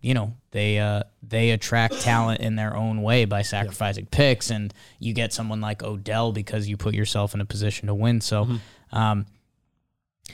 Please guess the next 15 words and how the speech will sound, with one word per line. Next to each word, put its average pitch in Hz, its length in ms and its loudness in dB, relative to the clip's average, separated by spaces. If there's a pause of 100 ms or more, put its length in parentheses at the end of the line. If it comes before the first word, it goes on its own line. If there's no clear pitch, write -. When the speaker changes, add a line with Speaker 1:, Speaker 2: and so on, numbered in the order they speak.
(220)
Speaker 1:
I 175 100 4
don't 226 120 6
know. 196 160 8
I, 143 220 6 (100)
I'm, 214 340 6 (480)
I'm 160 260 8
super 196 480 6
interested 139 520 4
to 123 80 6
see 123 320 6
the 110 140 2
rest 113 340 4
of 104 280 0 (220)
Matthew 110 400 2
Stafford's 107 840 0